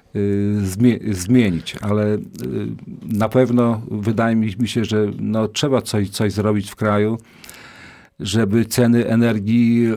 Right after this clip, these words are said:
elektrycznej, no, by-, były niższe, bo to każdy czuje, każde przed-, przed-, przedsiębiorstwo takie jak my,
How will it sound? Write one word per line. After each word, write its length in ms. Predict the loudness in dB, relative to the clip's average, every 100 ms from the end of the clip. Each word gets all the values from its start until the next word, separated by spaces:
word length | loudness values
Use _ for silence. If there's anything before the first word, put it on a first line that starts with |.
| -2
elektrycznej, 760 | 0 0 0 0 0 0 0 0
no, 120 | 2
by-, 240 | 4 4
były 400 | 2 4 6 6
niższe, 460 | 4 0 -2 -2 -2
bo 120 | -2
to 140 | -4
każdy 360 | -2 -2 0 -2
czuje, 400 | -2 -2 0 -2
każde 360 | -2 -2 -2 -4
przed-, 300 | -4 -6 -6
przed-, 300 | -6 -6 -6
przedsiębiorstwo 800 | -4 -4 -2 -2 0 -2 -2 -4
takie 320 | -2 -4 -2
jak 260 | -2 -2 -2
my, 300 | -2 0